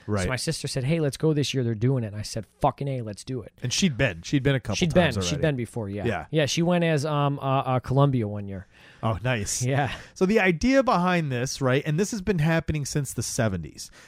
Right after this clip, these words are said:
Speaker 2: For a
Speaker 1: Since
Speaker 2: very
Speaker 1: this
Speaker 2: long time,
Speaker 1: movie
Speaker 2: yeah.
Speaker 1: first came out, right, this, for, I think it happened in New York City. I can't be sure. I'll have to look into the thing. <coughs> But I think there was a theater that decided that,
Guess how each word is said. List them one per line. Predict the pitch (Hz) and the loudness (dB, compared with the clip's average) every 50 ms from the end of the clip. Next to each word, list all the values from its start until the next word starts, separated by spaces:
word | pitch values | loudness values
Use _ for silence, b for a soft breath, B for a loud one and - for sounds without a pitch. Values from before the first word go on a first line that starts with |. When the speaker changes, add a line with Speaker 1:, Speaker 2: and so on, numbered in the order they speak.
| b b | b b
Speaker 2:
For | - 143 | -2 0
a | 113 | 0
Speaker 1:
Since | - 190 202 | 2 2 4
Speaker 2:
very | - 180 202 180 | 6 6 6 6
Speaker 1:
this | 240 233 196 - 190 | 6 4 2 2 2
Speaker 2:
long | 175 | 6
time, | 175 180 | 10 10
Speaker 1:
movie | 185 180 180 185 | 10 10 8 4
Speaker 2:
yeah. | 180 - 107 131 | 2 2 0 2
Speaker 1:
first | 185 160 170 180 180 - - | 4 4 4 4 2 0 -2
came | - 208 214 220 190 | 0 2 2 4 6
out, | 143 120 120 139 131 | 6 6 6 6 6
right, | 123 120 127 135 120 | 4 4 4 2 2
this, | - 131 135 131 120 104 - 117 127 123 | 2 0 0 0 0 -6 -6 -6 -6 -6
for, | - - 135 127 107 | -2 0 0 0 2
I | 123 | 0
think | 127 - 185 220 - 240 | -2 0 -2 -2 -2 -4
it | 156 | -6
happened | - - 135 139 139 - 135 123 | -2 0 0 0 0 0 0 -2
in | 120 117 | -2 -2
New | 117 | -2
York | 117 113 104 104 - | -4 -4 -4 -6 -6
City. | - - 120 101 92 | -4 -2 -2 -2 -2
I | 92 101 | -4 -6
can't | - - 143 135 - | -4 -2 -2 0 0
be | - 123 | -2 -4
sure. | - - - 110 90 76 - | -4 -4 -6 -6 -6 -6 -6
I'll | - 98 107 | -4 -2 0
have | 117 120 123 - | 0 0 0 0
to | 135 | 2
look | 120 120 117 - - | 2 2 2 2 -2
into | 120 110 - 131 110 | -4 -2 -2 -2 -2
the | 104 101 | -2 -4
thing. | - - 110 98 85 - | -4 -4 -6 -6 -6 -8
<coughs> | - - - - - - - | -6 -6 -6 -6 -6 -2 0
But | 151 131 | 2 2
I | 131 | 2
think | 123 - - - 202 214 220 208 - - | 2 -2 -4 0 2 2 2 0 -4 -2
there | - 156 143 | 2 2 4
was | 131 127 123 117 | 4 2 2 2
a | 117 | 0
theater | 104 - - 151 160 185 185 180 180 170 | -2 0 0 2 4 4 6 6 4 4
that | 143 131 123 95 - _ | 2 0 -2 -4 -4 _
decided | 120 110 - - 139 131 135 139 135 139 120 | -2 -2 0 0 2 4 4 4 4 4 2
that, | 113 113 113 120 b | 2 0 -2 -2 b